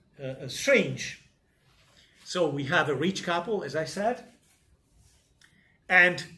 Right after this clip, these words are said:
the husband, John,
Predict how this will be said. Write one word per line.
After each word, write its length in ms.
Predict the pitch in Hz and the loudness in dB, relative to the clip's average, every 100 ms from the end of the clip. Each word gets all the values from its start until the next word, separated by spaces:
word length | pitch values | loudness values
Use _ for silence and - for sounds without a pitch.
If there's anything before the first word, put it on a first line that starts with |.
| _ _ _ _ _ _ _ - | _ _ _ _ _ _ _ -12
the 100 | 160 | 0
husband, 680 | 240 240 190 165 165 - _ _ _ _ _ | 2 2 0 -4 -10 -20 _ _ _ _ _
John, 540 | 135 180 165 175 208 | -2 0 0 -2 -8